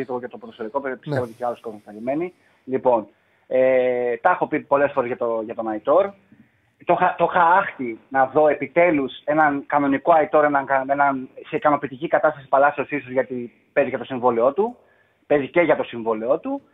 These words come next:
Speaker 1: Και επιτέλους θα δούμε μια κανονική τριάδα. Για, ελπίζω για το υπόλοιπο της χρονιάς.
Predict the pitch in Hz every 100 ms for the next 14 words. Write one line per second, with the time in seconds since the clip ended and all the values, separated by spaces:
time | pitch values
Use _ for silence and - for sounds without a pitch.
0 | _ _ - 180 180 226 226 202 185 208
1 | 202 202 180 175 160 170 156 151 120 98
2 | - _ _ _ 123 127 147 139 131 165
3 | 143 131 131 123 135 120 120 - 117 110
4 | 104 -